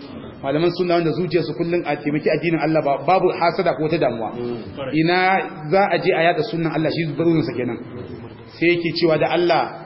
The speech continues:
akwai wani tasha a can, a can Niger inda yake tafsiri.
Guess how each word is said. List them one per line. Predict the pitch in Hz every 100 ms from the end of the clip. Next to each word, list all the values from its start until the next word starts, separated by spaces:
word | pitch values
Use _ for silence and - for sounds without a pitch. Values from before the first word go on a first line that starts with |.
| - - - -
akwai | 143 - 180
wani | 180 180
tasha | - 185 175 151
a | 131
can, | - 160 160
a | 135
can | 147 170 175
Niger | 175 180 160
inda | 170 165
yake | 151 143
tafsiri. | 135 160 131